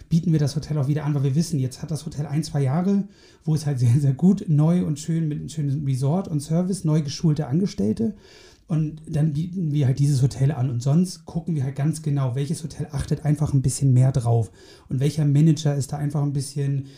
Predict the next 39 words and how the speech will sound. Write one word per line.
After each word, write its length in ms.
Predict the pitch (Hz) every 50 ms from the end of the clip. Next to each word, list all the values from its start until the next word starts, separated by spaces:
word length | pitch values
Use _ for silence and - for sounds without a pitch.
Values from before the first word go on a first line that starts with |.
| - - - - _ -
engagierter, 1040 | - 151 135 131 131 127 113 131 147 185 196 196 - 170 160 160 156 151 156 170 160
ähm, 260 | 139 135 139 147 -
und 220 | 160 139 156 156
guten 200 | 139 170 165 139
Service 320 | 131 - - 131 131 131 -
zu 120 | - 139
bieten 340 | 120 127 127 127 131 117 123
und, 300 | 135 - 131 127 127 139
und 280 | 139 147 127 127 135 135
danach 280 | 127 117 123 127 120 120
gehen 240 | - 135 123 120 120
wir 80 | 123
dann. 220 | 117 113 107 123 131
Und 100 | 131 127
das 140 | 139 123
ist 80 | - -
halt 100 | 147 135
das 140 | 147 123 -
Gute 160 | 160 131 143
bei 100 | 127 143
uns, 380 | 143 147 151 165 156 160 - -
das 200 | - 135 117 -
findest 560 | - - - - - - 156 151 151 147 -
du 60 | 151
nämlich 300 | 143 139 139 139 120 -
selber 500 | - 143 143 151 143 143 120 113 - -
eigentlich 440 | 147 143 139 143 - 143 117 - -
nicht 400 | 147 127 - - - - 127 127
wirklich 400 | 127 135 135 - 151 120 - -
raus, 260 | 143 147 175 165 -
wenn 80 | 185 170
du 80 | 170 160
nicht 140 | 156 147
vorher 340 | - - 156 147 147 147 143
selber 220 | 131 135 135 131 131
auf 80 | 123
der 100 | - 147
Insel 240 | 113 110 113 104 104
warst. 260 | 110 101 - - -